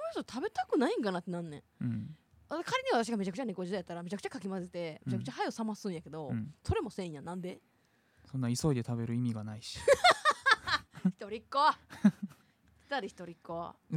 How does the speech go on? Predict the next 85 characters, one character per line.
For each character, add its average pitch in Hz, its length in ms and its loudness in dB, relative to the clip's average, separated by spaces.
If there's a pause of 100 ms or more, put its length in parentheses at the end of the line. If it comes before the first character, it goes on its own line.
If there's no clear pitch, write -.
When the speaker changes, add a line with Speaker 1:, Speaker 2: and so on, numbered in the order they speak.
(120)
Speaker 2:
俺 220 180 6
の 214 160 8
ペ 208 160 8
ー 175 40 8
ス - 80 -2
で 131 100 -2
食 131 160 0
べ 127 60 0
て 131 140 2
ん 127 80 4
の 120 80 2
に、 113 100 2
何 139 300 4
を 156 160 2
横 180 200 0
か 185 120 -2
ら 170 80 0
ぐ 156 140 -2
ち 151 100 -4
ぐ 120 100 -10
ち 113 140 -8
言 123 100 -4
う 123 40 -6
て 127 100 -4
き - 100 -8
と - 100 -8
ん 110 40 -4
ね 175 60 -4
ん。 170 40 -6
Speaker 1:
い 165 40 -8
や、 156 80 -14
も - 60 -16
う - 20 -20
考 330 420 -20 (100)
え - 40 -10
ら 269 100 -10
れ 208 80 -6
へ 170 140 -8
ん 175 80 -10
ね 156 100 -12
ん 156 80 -12
な、 156 160 -16
そ 156 140 -16
れ 151 100 -14
が。 143 340 -12 (840)
関 302 220 -8
係 - 80 -6
あ 254 60 0
ん - 20 -6
の 269 80 -2
か 196 60 -2
な、 185 100 -4
兄 - 120 -6
弟 175 260 -4
と - 120 -14
か。 151 180 -12 (380)
Speaker 2:
わ 117 140 -14
か 117 100 -12
ら - 80 -16
ん。 - 40 -20 (440)
で 160 100 -2
も、 170 240 -2
Speaker 1:
そ 175 140 -4
う。 - 20 -2
Speaker 2:
そ 165 60 -4
ん 165 80 -2
な 151 180 -2
急 180 280 -4
い - 20 -4
で 120 120 -10
食 123 100 -8
べ 120 120 -6
る 123 100 -8
文 139 200 -4
化 117 80 -8
は 113 80 -6
俺 120 160 -6
に 117 80 -6
は 113 80 -8
な 113 160 -4
い。 104 60 -12
Speaker 1:
す - 200 -18
ご 185 220 -10
い 127 40 -12
わ。 90 460 -12